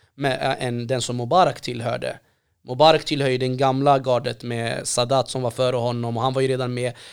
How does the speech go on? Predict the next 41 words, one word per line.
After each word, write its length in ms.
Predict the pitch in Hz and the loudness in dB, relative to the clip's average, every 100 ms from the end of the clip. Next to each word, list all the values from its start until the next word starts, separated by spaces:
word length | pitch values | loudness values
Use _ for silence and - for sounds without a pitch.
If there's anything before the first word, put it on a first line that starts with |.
| - | -16
Abdel 340 | - 123 131 127 | -6 -4 0 2
Nasser 380 | 131 127 - | 2 2 0
redan 320 | 117 123 123 117 | -4 -2 -2 -2
tidigare. 440 | 131 123 131 123 | -2 -2 0 0
Han 140 | 120 | 0
är 40 | 139 | 0
ju 40 | |
väldigt, 320 | 135 127 120 | 0 -2 -4
den 80 | - | -4
här 120 | 120 | -2
väldigt 520 | 117 135 120 120 - 156 | 0 0 -2 -6 -2 2
äldre 380 | 151 131 127 | 2 0 -2
generationen. 580 | 120 120 117 - 117 117 - - | -2 -2 -6 -6 -6 -6 -10 -20
Och 180 | - 147 | -6 2
man 120 | 143 | 2
tog 200 | - 131 | 4 6
bort 240 | 139 156 | 6 6
några 220 | 151 143 135 | 6 6 6
befälhavare 920 | 131 - 131 123 123 120 123 123 123 - _ | 2 2 2 4 2 2 2 0 -2 -8 _
under 420 | - 214 240 226 185 | 0 4 6 6 6
Mursis 500 | 170 151 - 127 - | 6 4 2 -2 -2
tid. 380 | - 262 208 - - | -4 -4 -6 -14 -6
Så 200 | - 143 | 0 4
vad 160 | 139 139 | 6 6
militärerna 600 | 139 131 165 277 339 254 | 2 2 6 6 6 4
gjorde, 240 | 160 139 | 2 0
och 180 | 139 254 | 6 6
också 240 | 285 - | 6 2
den 100 | 143 | 4
här 160 | 127 131 | 2 2
yngre 180 | 131 123 | 0 0
generationen 340 | 123 117 127 | -2 -4 -6
som 100 | 113 | -6
Sisi 300 | 107 113 - | -8 -8 -10
tillhör, 440 | 107 127 147 160 - - - | -8 -2 2 2 2 -16 -8
de 140 | - - | -6 -2
utnyttjade 680 | 254 208 180 285 330 220 151 | -2 -2 0 0 2 2 2
ju 60 | |
också 260 | 131 - 135 | -2 -4 -8
lite 220 | 123 120 | -8 -6
Mursi-perioden 1040 | 123 131 113 113 127 123 202 208 147 151 | -4 -4 -4 -6 -6 -4 -4 -2 -4 -8